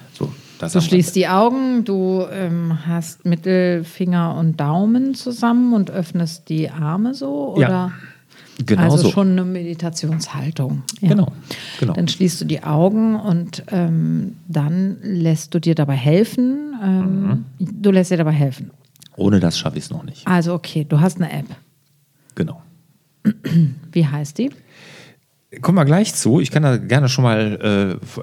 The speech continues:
Speaker 1: also ich hab angefangen mit Soll ich das jetzt sagen, sollen wir es gleich in dem vierten Punkt, der ja dann auch
Speaker 2: Dann
Speaker 1: einer
Speaker 2: machen
Speaker 1: der
Speaker 2: wir es
Speaker 1: Punkte
Speaker 2: gleich. Okay,
Speaker 1: Okay.
Speaker 2: wir haben ein, genug, äh, Bild,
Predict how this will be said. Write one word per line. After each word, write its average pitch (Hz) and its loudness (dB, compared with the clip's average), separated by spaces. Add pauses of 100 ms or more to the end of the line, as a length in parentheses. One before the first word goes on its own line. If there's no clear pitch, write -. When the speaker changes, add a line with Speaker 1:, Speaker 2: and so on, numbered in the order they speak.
Speaker 1:
also 104 2
ich 104 -2
hab 131 -2
angefangen 165 2
mit 120 -4 (260)
Soll 107 0
ich 143 0
das 90 -2
jetzt 110 0
sagen, 135 4
sollen 117 2
wir 110 2
es 101 -4
gleich 82 -4
in 82 -8
dem 82 -4
vierten 95 -2
Punkt, 90 -2
der 87 2
ja 85 2
dann 85 -4
auch 85 -2 (600)
Speaker 2:
Dann 277 0
Speaker 1:
einer 269 6
Speaker 2:
machen - 4
Speaker 1:
der 247 6
Speaker 2:
wir 220 6
es 190 4
Speaker 1:
Punkte 165 0
Speaker 2:
gleich. 156 2
Okay, 175 4
Speaker 1:
Okay. 170 -2
Speaker 2:
wir 233 4
haben 262 2
ein, 208 0
genug, 233 0
äh, 180 -4
Bild, 220 0